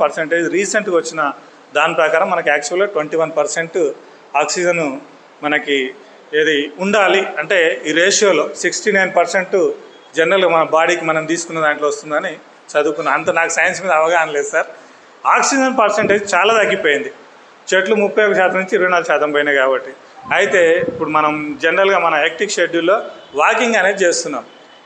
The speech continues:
ఈ వాకింగ్ చేయడం అనేటటువంటి కార్యక్రమం అదే సెలవుల రోజు అయితేనేమో సన్‌లైట్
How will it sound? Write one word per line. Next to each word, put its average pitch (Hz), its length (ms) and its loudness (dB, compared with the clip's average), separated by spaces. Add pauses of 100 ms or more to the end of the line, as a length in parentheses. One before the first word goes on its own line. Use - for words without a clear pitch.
ఈ 156 80 -2
వాకింగ్ 208 520 2
చేయడం 202 420 4
అనేటటువంటి 175 480 2
కార్యక్రమం 156 600 0 (560)
అదే 180 280 2
సెలవుల 202 380 4
రోజు 208 240 4
అయితేనేమో 175 600 2 (280)
సన్‌లైట్ 233 640 2